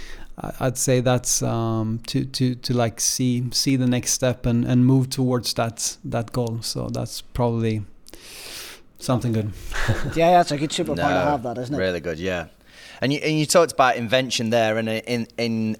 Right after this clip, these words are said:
Speaker 3: in the start, um, you mentioned in the background you took a tr-,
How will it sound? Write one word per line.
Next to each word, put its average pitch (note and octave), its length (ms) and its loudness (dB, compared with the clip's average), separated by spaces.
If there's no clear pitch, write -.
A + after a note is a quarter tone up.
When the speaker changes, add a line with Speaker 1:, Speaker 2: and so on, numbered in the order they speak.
Speaker 3:
in A2+ 160 0
the G2 80 -2
start, G#2+ 800 2
um, F#2 440 0
you G2+ 120 0
mentioned G#2 460 -2
in G2 120 -4
the F#2+ 60 -4
background F#2+ 600 -2
you F2 40 -8
took - 220 -6
a A2+ 60 -6
tr-, G2 140 -4